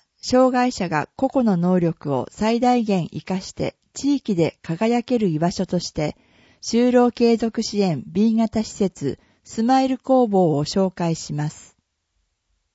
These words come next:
就労継続支援B型施設、スマイル工房。場所、南一の二十三の一。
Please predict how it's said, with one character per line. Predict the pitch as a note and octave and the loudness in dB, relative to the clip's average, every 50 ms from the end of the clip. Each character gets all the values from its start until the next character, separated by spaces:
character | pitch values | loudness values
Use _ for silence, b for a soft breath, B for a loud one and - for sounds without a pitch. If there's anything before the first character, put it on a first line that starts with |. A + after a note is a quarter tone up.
| _ _ - | _ _ -16
就 | - - A#3+ B3+ C4 A#3+ | -8 -2 0 0 2 2
労 | A#3+ A#3+ A#3+ A#3 | 2 2 2 0
継 | - A#3 A3+ A3+ | 0 2 2 2
続 | G#3 A3+ A3 G#3 - G#3 | 2 0 -4 -4 -4 -8
支 | - - F#3 F3+ | -8 -6 -4 -2
援 | F3 D#3+ D3 C#3+ | -2 -2 -4 -4
B | C#3+ E3+ F#3+ G3 | -2 -2 0 0
型 | G3 G3 F#3 - F#3+ F3 | 0 -2 -2 -4 -6 -8
施 | - - | -8 -6
設、 | - E3 C#3 _ - - C3 - _ _ | -6 -6 -6 _ -8 -8 -8 -8 _ _
ス | - - - G#3+ | -14 -6 -4 0
マ | A3 A#3+ A#3+ | 0 2 2
イ | A#3+ A#3+ | 2 0
ル | A3+ A3+ | -2 -4
工 | - - A#3 A3 G3 D#3+ | -4 -2 0 2 2 2
房。 | C#3 D3 C#3+ C#3 B2+ A2 - _ _ b b b b b b b b b b b | 0 0 -2 -2 -4 -6 -8 _ _ b b b b b b b b b b b
場 | - F3+ F#3+ | -2 -2 -2
所、 | - - - G#3 G3 - - b b b b b b - | -2 -2 -2 -2 -2 -2 -4 b b b b b b -4
南 | A#3 B3 B3+ B3 A3+ G3+ E3 D3 C#3+ - _ _ | -2 0 2 2 2 2 0 -2 -6 -8 _ _
一 | - F3+ - - - C4 | -8 -8 -6 -6 -2 0
の | A#3+ F#3+ | 0 2
二 | F3 F#3 G#3 | 2 2 0
十 | G3 - F3 E3+ D#3+ D3+ | 0 0 0 0 0 0
三 | - - E3+ E3+ E3 D#3+ | -2 -2 -2 -2 -2 -2
の | D#3 D#3 D3+ | -2 -2 -2
一。 | D3+ - - - - C#3 - | -2 -4 -8 -16 -14 -14 -14